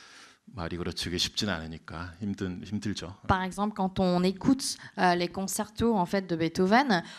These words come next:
Speaker 2: on a, en fait, euh, tous ces, euh, toute cette structure, euh, cette rythme qui existe sur des partitions.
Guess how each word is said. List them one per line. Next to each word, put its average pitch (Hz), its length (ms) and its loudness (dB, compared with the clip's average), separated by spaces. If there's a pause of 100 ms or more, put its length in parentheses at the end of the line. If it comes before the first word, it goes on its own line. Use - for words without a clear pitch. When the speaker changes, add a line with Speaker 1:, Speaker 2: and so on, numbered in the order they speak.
(120)
Speaker 2:
on 190 220 2
a, 262 160 4
en 208 100 2
fait, 208 320 -2
euh, 175 80 2 (160)
tous 320 380 2
ces, 220 400 0
euh, 170 240 4
toute 254 180 -4
cette 226 180 0
structure, 233 800 0
euh, 175 140 6
cette 185 220 -4
rythme 226 500 0 (300)
qui 220 160 4
existe 196 580 0
sur 175 200 -4
des 165 100 0
partitions. 196 580 0